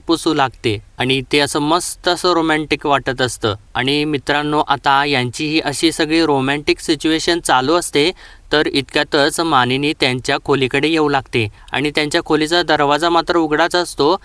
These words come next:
आणि आता मानिनी त्यांचं ते सर्व बघत बाहेर दरवाजामध्येच उभी राहते आणि आता तिला तो क्षण आठवतो ज्यावेळेस तिची मैत्रीण तिला म्हणालेली असते, "मी ज्याला पार्थ समजत होते ना तो पार्थ नाहीये, तो तिचा बॉयफ्रेंड होता आणि तुझ्या सुनेचं ना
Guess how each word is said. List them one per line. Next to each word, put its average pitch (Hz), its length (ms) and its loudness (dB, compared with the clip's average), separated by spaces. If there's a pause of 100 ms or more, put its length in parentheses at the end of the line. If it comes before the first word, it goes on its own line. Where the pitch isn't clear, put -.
आणि 135 180 0
आता 147 260 0
मानिनी 139 640 0
त्यांचं 131 460 -2
ते 151 120 2
सर्व 147 400 0
बघत 139 640 -2
बाहेर 135 320 0
दरवाजामध्येच 143 840 0
उभी 139 260 -2
राहते 117 340 0 (200)
आणि 131 180 0
आता 139 300 -2
तिला 143 220 0 (120)
तो 165 100 4
क्षण 160 220 -2
आठवतो 139 500 0
ज्यावेळेस 135 500 0
तिची 143 220 -4
मैत्रीण 131 460 -2
तिला 139 180 2
म्हणालेली 127 500 0
असते, 139 420 0 (200)
"मी 139 200 2
ज्याला 147 280 2
पार्थ 135 400 2
समजत 156 440 -2
होते 156 200 2
ना 160 140 2 (100)
तो 175 80 2
पार्थ 156 360 0
नाहीये, 156 520 0 (220)
तो 139 140 6
तिचा 147 400 2
बॉयफ्रेंड 143 560 -2
होता 139 360 0 (100)
आणि 120 280 -2
तुझ्या 131 260 -2
सुनेचं 147 480 -2
ना 151 220 2